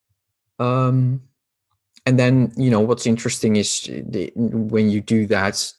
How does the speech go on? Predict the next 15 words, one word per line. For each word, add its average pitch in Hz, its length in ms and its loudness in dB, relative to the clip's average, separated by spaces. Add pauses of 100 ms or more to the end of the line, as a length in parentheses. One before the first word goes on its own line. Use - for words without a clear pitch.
then 98 200 -2
suddenly 101 540 -2
you 98 140 0
have 92 140 0
to - 180 -8
do 104 120 -2
all 95 120 -2
sorts - 320 -4
of - 80 -12
stuff - 380 -4
that's - 340 -6
not 95 340 -8
working 117 480 -2
on 117 160 -4
Polypane. 143 480 -2